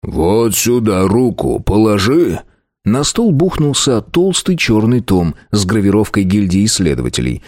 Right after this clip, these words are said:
Хищная парящая птица. Сделав, как было велено, получил профессию и заплатил положенные пять золотых. «Внимание!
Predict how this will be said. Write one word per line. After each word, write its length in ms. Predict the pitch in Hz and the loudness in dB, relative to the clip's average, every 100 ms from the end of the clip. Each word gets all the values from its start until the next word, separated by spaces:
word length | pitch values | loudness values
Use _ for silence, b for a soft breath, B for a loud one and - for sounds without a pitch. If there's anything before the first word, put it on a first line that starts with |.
| B | B
Хищная 640 | - 151 180 - 175 180 180 | -4 -2 0 0 0 0 -2
парящая 720 | - 85 80 85 - 80 73 | -2 -2 0 -2 -2 -2 -4
птица. 540 | - 73 - - 57 b b _ _ _ - | -4 -4 -2 -4 -6 b b _ _ _ -6
Сделав, 480 | 190 190 139 92 | -2 0 0 0
как 220 | - 95 85 | -2 -2 0
было 180 | 107 | 2
велено, 440 | 123 196 208 202 208 | 2 2 2 2 0
получил 500 | - 113 110 113 87 | 0 -2 0 0 -2
профессию 580 | 90 95 208 214 202 131 | -2 -2 -2 0 0 0
и 40 | |
заплатил 480 | 95 - 95 214 208 | 0 -2 -2 0 -2
положенные 580 | 90 85 98 110 110 110 | 0 0 0 2 0 0
пять 280 | 73 69 | -2 -4
золотых. 560 | 76 67 65 64 - - _ _ _ _ _ _ _ _ - 76 87 | -2 -4 -4 -8 -12 -14 _ _ _ _ _ _ _ _ -20 -18 -14
«Внимание! 840 | 101 117 127 143 143 104 73 98 | -8 -8 -4 -2 -2 -4 -8 -8